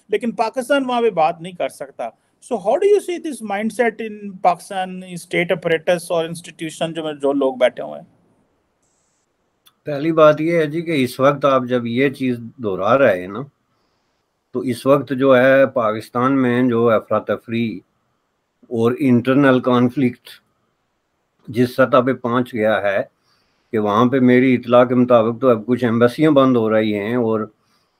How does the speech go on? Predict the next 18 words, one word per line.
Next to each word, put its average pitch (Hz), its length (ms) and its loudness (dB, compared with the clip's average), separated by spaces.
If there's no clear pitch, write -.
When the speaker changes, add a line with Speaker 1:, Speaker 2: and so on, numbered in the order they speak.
Speaker 2:
अ, 107 160 0
वो 113 220 0
दरवाजे 110 480 2
बंद 113 240 0
कर 120 180 2
रहे 110 260 2
हैं। 98 320 -10
<clears throat> 165 340 4
अवाम 143 420 6
अपने 147 300 4
आप 139 180 2
को 131 140 -2
गैर 123 240 6
महफूज 120 420 0
फील 123 220 0
कर 120 180 4
रहे 113 280 2
हैं। 110 260 -4